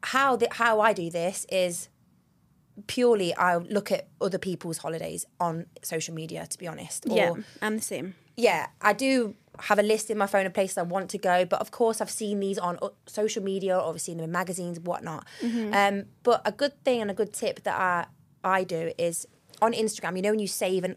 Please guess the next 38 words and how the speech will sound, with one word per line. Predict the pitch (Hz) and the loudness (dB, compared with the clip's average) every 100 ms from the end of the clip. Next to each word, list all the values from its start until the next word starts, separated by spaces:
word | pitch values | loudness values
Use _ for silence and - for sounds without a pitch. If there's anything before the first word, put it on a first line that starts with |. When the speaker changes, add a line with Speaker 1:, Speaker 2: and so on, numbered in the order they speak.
| - | -8
Speaker 1:
a | |
photo, | - - 170 170 156 | -8 -2 -2 -2 -6
I'm | 175 180 | -4 -6
sure | 170 185 | -4 -4
you're | 170 | -4
the | 160 | -6
same, | 170 170 147 135 - - - - - | -6 -4 -4 -6 -12 -18 -18 -20 -2
but | 247 | 0
I | |
posted | 208 269 269 247 | 4 4 4 2
this | 220 220 | 0 0
on | |
my | 196 | -2
Instagram | 202 220 - 175 170 202 | 0 -2 -2 -2 -2 -4
last | 180 - - | -4 -4 0
year | 196 | 0
and | 156 170 | 0 -2
people | 220 - | -4 -4
were | 196 | -10
like, | - | -6
"Wow, | 226 202 | -2 0
that, | 185 - | -2 -2
I | |
never | 208 196 | -4 -4
thought | 185 190 - | -2 -4 -2
to | |
do | - 220 | 0 0
that." | 233 277 - | 2 0 0
But | 214 - | 0 0
if | - 220 | -2 -2
you | 302 | -2
save | 294 269 254 | -2 0 0
a | 214 | 0
photo, | 247 226 202 | 0 0 0
you | 196 | -4
can | - 208 | -4 -6
create | - 202 - | 0 0 0
folders. | - 208 233 269 277 | 2 2 4 2 0